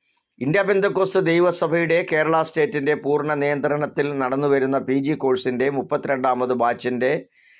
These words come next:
ഗ്രാജുവേഷൻ സർവീസ് നാളെ രാവിലെ പത്ത് മണി മുതൽ ഒരു മണി വരെ കുമ്പനാട്ട് മുട്ടുമൺ ഐ സി പി എഫ് മൗണ്ട് ഒലിവ് കൗൺസിലിംഗ് സെന്ററിൽ വച്ച് നടക്കും. പി ജി ബോർഡ് എക്സിക്യൂട്ടീവ്സും സ്റ്റേറ്റ് എക്സിക്യൂട്ടീവും നേതൃത്വം നൽകും.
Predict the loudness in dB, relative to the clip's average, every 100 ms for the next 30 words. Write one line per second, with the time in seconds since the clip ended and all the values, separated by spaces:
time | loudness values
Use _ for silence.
0 | -20 _ _ -4 0 0 2 2 2 -2
1 | -2 0 0 0 -2 -2 0 2 2 2
2 | 2 2 2 2 -2 -2 -2 -2 -2 0
3 | 0 2 2 2 0 2 2 2 -2 -6
4 | _ -6 -2 0 0 0 0 0 0 -4
5 | -2 0 0 -2 -6 -4 -4 -4 -6 -2
6 | 0 0 -2 -2 0 2 2 2 2 2
7 | 2 0 -6 _ _ -20 _ -2 0 0
8 | 0 0 0 0 0 2 2 2 0 0
9 | 0 0 0 -4 -6 -12 -16 _ _ _
10 | _ _ -2 0 0 0 2 2 2 2
11 | 0 0 -4 -2 -2 0 0 0 -2 -4
12 | -2 0 0 -2 -4 -4 -2 -2 0 0
13 | 0 0 0 -2 -2 -2 -2 -4 -4 -8